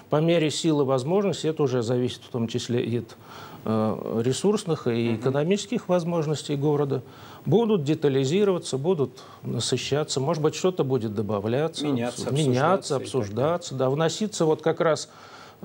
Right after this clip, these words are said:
Speaker 1: то, что зрители могут, м, предложить, какие-то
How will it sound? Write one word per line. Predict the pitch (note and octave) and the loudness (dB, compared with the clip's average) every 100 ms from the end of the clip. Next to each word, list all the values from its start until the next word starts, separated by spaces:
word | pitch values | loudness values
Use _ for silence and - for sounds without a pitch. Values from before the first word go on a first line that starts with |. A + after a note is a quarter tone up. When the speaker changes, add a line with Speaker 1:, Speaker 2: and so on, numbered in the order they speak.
| B2+ | -4
Speaker 1:
то, | - D#3+ | 2 2
что | C3+ - D3 C3+ - A#2+ A#2 | 2 0 2 2 -2 -4 -4
зрители | A#2 C#3+ C#3+ C3 A#2+ A#2+ | 0 0 0 0 0 0
могут, | B2 A2 A2 - | 0 -2 -4 -8
м, | - - A2 - - | -8 -6 -8 -8 -4
предложить, | A2+ A#2 A2+ C3 G3+ | -2 0 0 0 -2
какие-то | - B2+ A#2+ A2 G#2+ | -2 -2 -2 -2 -4